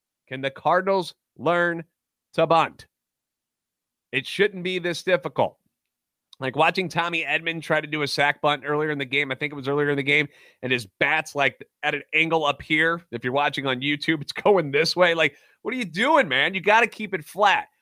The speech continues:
All you do, put your thumb here behind the bat, okay? This is your swivel hand over here. This directs the bat. Boop. Bunt.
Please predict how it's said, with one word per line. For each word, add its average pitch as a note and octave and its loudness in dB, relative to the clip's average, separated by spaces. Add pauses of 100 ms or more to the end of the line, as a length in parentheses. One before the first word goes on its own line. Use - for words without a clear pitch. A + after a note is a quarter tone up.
(120)
All B3 4
you D#4 6
do, D4+ 8 (480)
put F#3 -2
your F#3+ -2
thumb A#3 4
here A3 4
behind E3 -2
the F3+ -6
bat, F3 2 (240)
okay? E3 4 (580)
This E3+ 0
is G3 -2
your G#3+ -4
swivel G3 4
hand A#2+ -2 (400)
over A#2 0
here. D3+ 2 (340)
This C3+ -2
directs E3 0
the D3+ -2
bat. D#3+ 2 (1400)
Boop. G#4 2 (640)
Bunt. F#3 2